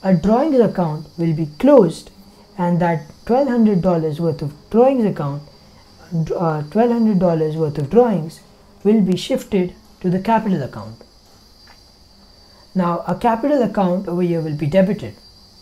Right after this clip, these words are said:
because similarly how our drawings account was receiving, so is our capital account receiving, correct?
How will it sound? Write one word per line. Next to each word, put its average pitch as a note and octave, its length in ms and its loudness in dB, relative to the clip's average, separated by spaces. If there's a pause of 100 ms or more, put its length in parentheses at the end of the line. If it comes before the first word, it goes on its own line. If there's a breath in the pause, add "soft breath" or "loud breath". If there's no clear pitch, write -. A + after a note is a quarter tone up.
(140)
because F#3+ 580 2 (360)
similarly A3+ 720 4 (580 soft breath)
how F#3+ 220 6
our F3+ 220 2
drawings A3+ 440 0
account F3 380 -2
was D3 180 -2
receiving, D#3 600 0 (380 soft breath)
so C4 240 10
is G3+ 120 4
our G3+ 100 -2
capital C4 380 2
account C#3+ 320 -6
receiving, A2 380 -12 (120)
correct? B3+ 380 2